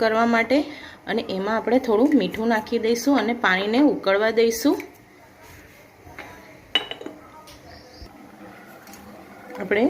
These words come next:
થોડું તેલ બી નાખી દઈશું અને હવે આપણે પાણીને ઉકળવા દઈએ. તમે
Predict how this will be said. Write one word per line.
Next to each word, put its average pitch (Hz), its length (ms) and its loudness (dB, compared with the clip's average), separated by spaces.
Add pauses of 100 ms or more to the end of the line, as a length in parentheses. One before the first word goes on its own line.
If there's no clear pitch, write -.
(180)
થોડું 214 260 2 (100)
તેલ 165 180 -2 (120)
બી 233 160 2
નાખી 226 380 -2
દઈશું 233 380 0 (1900)
અને 202 220 0
હવે 202 240 2
આપણે 214 200 -2 (120)
પાણીને 208 320 -2 (120)
ઉકળવા 208 480 0
દઈએ. 226 280 0 (960)
તમે 202 160 -4